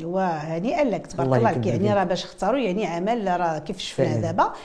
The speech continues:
Speaker 1: عمل زوين
Speaker 2: وعمل
Speaker 1: يستاهل.
Speaker 2: ديالنا فيه واحد المجهود كبير، آه، من خلال العازفين، من خلال، آه،
Speaker 1: مم.
Speaker 2: الاستديو، راه، آه،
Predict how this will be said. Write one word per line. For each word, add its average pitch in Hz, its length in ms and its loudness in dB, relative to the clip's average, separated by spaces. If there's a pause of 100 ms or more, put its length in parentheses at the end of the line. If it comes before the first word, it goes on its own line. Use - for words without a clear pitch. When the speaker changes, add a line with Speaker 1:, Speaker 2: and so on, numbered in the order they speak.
(200)
Speaker 1:
عمل 202 320 4
زوين 170 420 2
Speaker 2:
وعمل 131 240 6
Speaker 1:
يستاهل. 143 260 4
Speaker 2:
ديالنا 127 200 2
فيه 127 140 2
واحد 127 120 2
المجهود 123 280 0
كبير، 143 480 2
آه، 117 360 2
من 110 340 -2
خلال 120 200 0
العازفين، 117 800 0
من 107 120 -6
خلال، 120 420 0
آه، 117 140 4
Speaker 1:
مم. 110 60 -4 (240)
Speaker 2:
الاستديو، 127 520 0
راه، 123 100 4
آه، 117 520 2